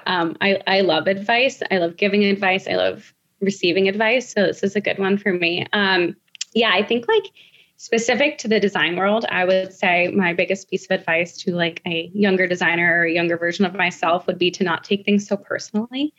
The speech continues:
Um, I know I mentioned this earlier, but design is such an opinionated field, um, and it's so easy to take things,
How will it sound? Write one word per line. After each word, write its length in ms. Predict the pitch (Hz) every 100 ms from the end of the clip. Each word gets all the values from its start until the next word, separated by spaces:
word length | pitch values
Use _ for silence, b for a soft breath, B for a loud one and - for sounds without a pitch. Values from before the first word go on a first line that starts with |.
| B B B -
Um, 220 | 175 175
I 60 | 175
know 80 |
I 100 | 175
mentioned 380 | 180 175 - 196
this 140 | 160 -
earlier, 420 | 180 175 165 165
but 180 | 160 175
design 360 | 185 180 160 175
is 160 | 190
such 460 | - 185 175 - -
an 320 | 185 175 170 175
opinionated 800 | 180 - 190 185 180 180 175 170
field, 600 | - 160 180 196 226 - B B B 190
um, 180 | 180
and 80 | 180
it's 160 | 180 -
so 280 | - 208 202
easy 300 | 196 196 202
to 140 | 202
take 300 | 190 196 170 -
things, 440 | 196 208 214 -